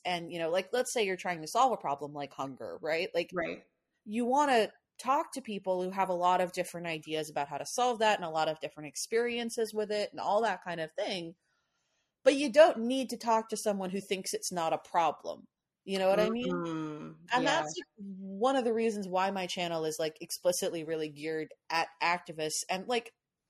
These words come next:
Speaker 1: I'm gonna be completely honest, I'm not neutral. I am absolutely trying to present information to people who will do good things for causes that I also believe in,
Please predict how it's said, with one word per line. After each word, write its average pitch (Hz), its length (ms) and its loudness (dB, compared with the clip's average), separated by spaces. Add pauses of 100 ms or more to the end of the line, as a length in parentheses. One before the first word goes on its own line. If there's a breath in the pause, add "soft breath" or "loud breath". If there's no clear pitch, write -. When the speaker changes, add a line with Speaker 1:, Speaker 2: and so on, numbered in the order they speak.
(600 loud breath)
Speaker 1:
I'm 226 80 -2
gonna 277 140 0
be 277 40 -10
completely 277 380 -4
honest, 277 460 -2 (120)
I'm 208 140 -2
not 254 260 2
neutral. 180 640 -2 (340 loud breath)
I 202 100 0
am 233 480 0 (140)
absolutely 233 720 0
trying 190 320 -2
to 190 60 -10
present 196 460 -2
information 190 600 -4
to 180 100 -6
people 180 400 -2
who 180 100 -6
will 170 300 0 (340 soft breath)
do 202 140 0
good 190 280 -4
things 175 300 -2
for 175 100 0
causes 185 500 2
that 180 240 4
I 185 160 6
also 208 420 8
believe 208 460 4
in, 131 160 2